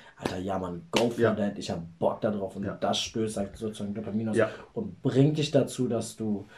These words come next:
Speaker 1: ähm, durchhältst
Speaker 2: Ja.
Speaker 1: in Phasen, wo es sehr, sehr schwer ist?
Speaker 2: Ja, weil genau,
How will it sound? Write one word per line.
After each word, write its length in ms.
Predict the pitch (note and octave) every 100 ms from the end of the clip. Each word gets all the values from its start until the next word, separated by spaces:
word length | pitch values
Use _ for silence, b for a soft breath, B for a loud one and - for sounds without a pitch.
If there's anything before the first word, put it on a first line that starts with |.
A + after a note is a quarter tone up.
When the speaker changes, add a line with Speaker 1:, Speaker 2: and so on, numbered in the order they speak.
| b b -
Speaker 1:
ähm, 360 | F#2 F2+ E2+ -
durchhältst 720 | G2 G#2+ B2+ C3 C#3 - A#2
Speaker 2:
Ja. 180 | G2+ -
Speaker 1:
in 120 | G#2
Phasen, 480 | - - F#2 G#2 G#2+
wo 100 | G2
es 80 | -
sehr, 160 | G2+ G2
sehr 100 | F2
schwer 320 | - F2 A2
ist? 160 | - _ A2
Speaker 2:
Ja, 160 | G#2+
weil 240 | G#2+ G#2+ A2
genau, 580 | A#2+ A#2 C3 C#3+ C#3